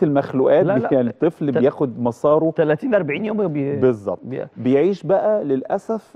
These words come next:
Speaker 1: إن هو بيعيش على بال ما يشد حيله كده ويبقى واقف على رجله ويبتدي، هيبتدي ياخد شوية قرارات بنكون إحنا ضيعناه.
Speaker 2: وأنت بتحكي الكلام ده، معلش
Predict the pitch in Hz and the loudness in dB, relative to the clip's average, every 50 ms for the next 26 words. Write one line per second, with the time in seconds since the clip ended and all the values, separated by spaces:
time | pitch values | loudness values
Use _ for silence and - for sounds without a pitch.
0 | - 139 135 143 147 147 135 127 131 127 131 123 135 156 160 143 - - - 110 | -4 -2 0 2 2 0 0 0 -2 0 0 0 0 -2 -4 -4 -6 -4 -4 -2
1 | 117 120 127 127 123 147 180 202 214 208 196 170 143 127 120 110 - - 185 185 | 0 2 0 0 2 0 0 0 0 -2 -2 -2 -2 -2 -2 -4 -4 -2 0 0
2 | 175 151 123 110 98 117 113 - - 147 156 165 160 139 120 117 - - - 156 | 0 -2 -6 -8 -6 -6 -6 -4 -2 0 2 2 2 2 0 -2 -2 -2 -2 -2
3 | 135 117 117 107 107 110 95 - 104 127 147 - - - - 123 117 117 110 110 | 0 0 0 0 0 -2 -2 0 0 2 2 0 -2 -4 -4 -2 -2 0 0 0
4 | 107 107 127 143 131 127 107 101 104 104 107 101 - - 156 156 139 139 131 120 | 0 0 0 -2 -2 -2 -4 -2 -2 -2 -2 -4 -4 -2 -2 -2 0 -2 -2 0
5 | 120 117 120 - - 170 170 147 147 135 139 117 - - 139 117 107 - _ - | 0 -2 -2 -2 -4 -4 -2 0 0 0 0 0 0 -2 -6 -6 -8 -10 _ -16
6 | - - 135 147 160 156 151 - - - 139 127 127 127 143 170 185 - _ _ | -8 -2 0 0 2 0 -2 -4 -4 -2 0 2 2 2 2 2 0 -2 _ _
7 | _ _ - 127 120 117 - 147 139 147 143 - 135 131 127 127 - - _ _ | _ _ -6 -6 -6 -4 -2 -2 -2 -2 -2 -4 -4 -4 -4 -4 -8 -12 _ _
8 | _ _ _ _ - 107 113 113 113 110 110 113 117 120 127 131 127 - _ - | _ _ _ _ -2 2 2 4 4 2 2 0 0 0 0 0 -2 -4 _ -2
9 | 151 196 180 - 170 143 - - 180 - - 165 147 - - 123 156 165 185 170 | -2 -2 0 -2 -4 -4 -4 -6 -8 -6 -6 -10 -10 -6 -6 -4 -4 -4 -4 -4
10 | 170 180 175 - - - 104 104 127 160 - - - | -4 -4 -4 -6 -8 -8 -6 -6 -6 -6 -6 -8 -10